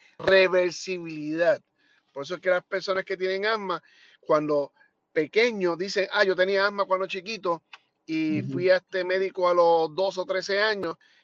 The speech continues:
Speaker 1: y me dio un jarabe de, de X cosa, de lagartijo con araña y culebra, y se me curó todo. Y ahora a los
Speaker 2: Ujú.
Speaker 1: cuarenta años estoy buscando ese médico y ese tipo, pues, se murió, se mudó y no aparece el jarabe".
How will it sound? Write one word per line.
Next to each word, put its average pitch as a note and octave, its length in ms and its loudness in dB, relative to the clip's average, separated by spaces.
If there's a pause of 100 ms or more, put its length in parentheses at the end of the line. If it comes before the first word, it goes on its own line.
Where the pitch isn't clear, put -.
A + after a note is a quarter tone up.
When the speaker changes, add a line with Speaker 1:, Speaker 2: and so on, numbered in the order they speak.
(100)
Speaker 1:
y D3+ 100 -10
me D3+ 140 -6
dio D#3+ 140 -2
un F#3 60 -2
jarabe F#3 460 4
de, E3 540 -2 (420)
de D3+ 180 0
X F3+ 220 -6
cosa, F3+ 520 -2
de D#3 240 -4
lagartijo D3+ 600 -2
con E3+ 200 -4
araña F3+ 540 -2
y D#3 220 -6
culebra, F#3 540 -2 (300)
y D3 140 -14
se E3+ 180 -2
me E3+ 140 0
curó F3 300 2
todo. G3+ 400 2 (600)
Y D#3 140 -4
ahora D#3+ 240 6
a - 40 6
los C#3+ 100 2
Speaker 2:
Ujú. D3 80 0
Speaker 1:
cuarenta G#3 460 2
años A#3+ 200 2
estoy F#3+ 160 0
buscando G#3+ 360 -2
ese G#3 160 -4
médico A3+ 440 -4
y E3 80 -4
ese G3 160 -4
tipo, G#3 280 -8
pues, E3 260 -2 (160)
se D3+ 180 -4
murió, F3 400 4
se F#3 140 -6
mudó D#3 280 -6
y G#3 40 -2
no F#3 80 -2
aparece G3 360 -2
el F#3+ 60 4
jarabe". D#3 360 -4